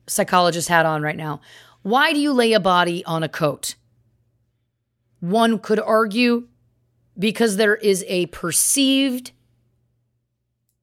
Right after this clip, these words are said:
want for the person to be comfortable. There is a perceived want to put a barrier between the person and the bare ground.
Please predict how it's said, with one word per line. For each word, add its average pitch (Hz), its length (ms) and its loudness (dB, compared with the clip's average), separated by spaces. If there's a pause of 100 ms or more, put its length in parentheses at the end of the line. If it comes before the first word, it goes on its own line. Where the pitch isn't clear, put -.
(380)
want 226 640 0
for 214 200 0
the 185 80 2
person 202 380 0
to 170 80 -6
be 175 100 -4
comfortable. 151 720 -4 (1200)
There 196 160 4
is 185 120 0
a 196 60 -2
perceived 226 680 0
want 196 520 0
to - 200 -8
put 202 160 -2
a 170 40 -2
barrier 185 600 4
between 180 360 -4
the 175 80 -4
person 190 440 -2
and 170 100 -2
the 160 60 -2
bare 165 260 2
ground. 156 560 -2